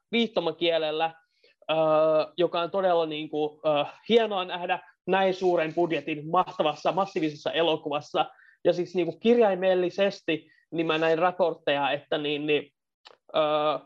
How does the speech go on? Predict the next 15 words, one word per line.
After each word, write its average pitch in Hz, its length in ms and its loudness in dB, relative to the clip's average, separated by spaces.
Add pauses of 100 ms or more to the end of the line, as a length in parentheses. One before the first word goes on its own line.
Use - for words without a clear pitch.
ihmiset 220 400 -2
oikeasti 208 280 -2
hakeutu 185 460 -2
opiskelemaan 156 680 -4
enemmän 147 540 -4
viittomakieltä 160 760 -4
ainakin 165 280 -4
Amerikoissa, 147 500 -6
koska 220 240 0
ne 202 100 2
näki 220 260 -2
tässä 165 260 -8
leffoissa 165 480 0
ja 147 60 0
niitä 160 220 -8